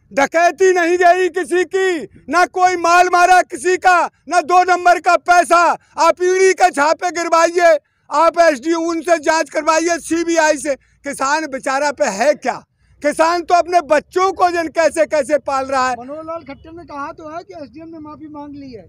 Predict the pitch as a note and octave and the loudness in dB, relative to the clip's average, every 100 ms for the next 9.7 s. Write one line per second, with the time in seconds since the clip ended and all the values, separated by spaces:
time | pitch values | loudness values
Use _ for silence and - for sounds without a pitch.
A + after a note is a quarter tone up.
0 | A3+ D#4 F4+ F4 F4+ E4+ F4 F4+ F4 F4+ | -2 2 2 2 2 2 2 2 2 0
1 | E4 E4 E4+ D#4 D4+ D#4 D#4 E4+ D#4+ D#4+ | 0 -2 -2 -2 2 2 2 -2 -4 -4
2 | C#4+ D#4+ D4+ C#4+ E4 D4 F3+ _ - C4 | -2 -4 -2 -2 -2 -2 -4 _ -12 -8
3 | - E4+ D#4+ D#4+ D#4 D#4 D4+ D#4 D#4 C#4+ | -6 -4 -2 -2 0 0 2 0 0 -4
4 | - _ _ - D#4+ A3 E4+ C#4+ C#4 C#4+ | -8 _ _ -6 -4 -4 -6 -2 -2 2
5 | F#4 G4+ E4+ F3+ _ _ - D#4 F#4 D4 | 4 4 2 -4 _ _ -4 2 2 2
6 | F#4 F#4+ F#4+ - F#4+ F#4 D4+ - _ _ | 0 2 0 2 4 4 2 -4 _ _
7 | _ F4+ G#4 G#4 F#4+ F4+ F4 - F4 E4 | _ 2 4 2 0 2 2 2 0 0
8 | D4 E4 D#4 D#4+ D4 E4 E4 D#4+ C4 D#4+ | -2 0 0 2 2 2 0 0 0 2
9 | D#4 C#4 B3 A3 A3+ G#3 G#3+ | 2 0 -2 -4 -4 -4 -6